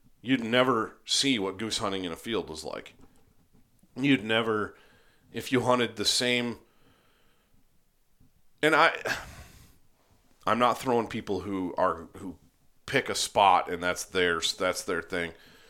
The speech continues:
That's fine. That's perfectly fine. There's nothing wrong with that. We have our go-to spots too. My point is that when you branch out, when you push yourself, you learn,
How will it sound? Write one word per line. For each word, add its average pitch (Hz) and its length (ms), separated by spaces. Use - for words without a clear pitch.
That's 123 200
fine. 113 420
That's 101 220
perfectly 101 400
fine. 95 240
There's 90 180
nothing 98 340
wrong 92 220
with 87 120
that. 73 300
We 104 220
have 101 160
our 92 120
go-to 90 340
spots - 420
too. 82 260
My 107 160
point 185 420
is 90 420
that 85 500
when 127 460
you 120 640
branch 101 320
out, - 220
when 113 340
you 120 160
push - 300
yourself, 80 440
you 98 180
learn, 87 420